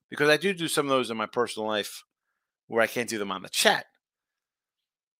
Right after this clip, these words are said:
And I just come right into chat. I just thinking full games, full games, full games. And I gotta s-, I gotta switch that for going forward here. Michael A,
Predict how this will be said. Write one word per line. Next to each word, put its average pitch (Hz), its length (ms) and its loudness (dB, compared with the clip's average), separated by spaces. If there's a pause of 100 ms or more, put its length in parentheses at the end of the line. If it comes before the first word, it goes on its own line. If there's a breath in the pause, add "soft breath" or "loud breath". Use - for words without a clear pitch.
(320)
And 113 200 -2
I 113 80 2
just 117 220 -2
come 120 160 -2
right 120 100 0
into 110 160 -6
chat. 143 260 6
I 120 80 6
just 110 240 -2
thinking 101 360 -4
full 123 340 2
games, 120 280 2
full 110 140 -2
games, 104 280 -4
full 92 120 -12
games. 123 600 -2 (380)
And 104 100 -6
I 107 60 0
gotta 107 160 2
s-, - 220 -2
I 127 80 -8
gotta 127 160 2
switch - 260 -4
that 95 180 -6
for 95 380 -4 (200)
going 104 280 -2
forward 92 360 -6
here. 87 200 -12 (3250 soft breath)
Michael 190 360 10
A, 113 160 8